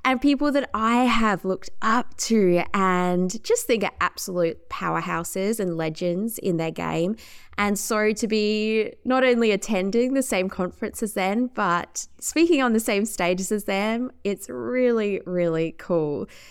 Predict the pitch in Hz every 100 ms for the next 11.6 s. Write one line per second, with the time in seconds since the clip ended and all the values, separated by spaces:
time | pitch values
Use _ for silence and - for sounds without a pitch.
0 | - - 247 240 247 254 - - 190 180
1 | - 165 160 180 - - 160 156 151 170
2 | 160 160 - 165 160 - - - 156 151
3 | 180 - 226 254 349 440 392 - - 190
4 | - 160 156 147 151 202 185 196 214 214
5 | 196 - 175 147 - 156 180 - 170 196
6 | 175 165 170 156 156 165 208 - - -
7 | - - 170 135 - - 170 180 311 339
8 | - 302 302 294 302 285 285 277 277 277
9 | 175 160 - 214 208 196 196 202 269 226
10 | 196 185 185 180 170 180 156 156 175 151
11 | 170 160 160 156 226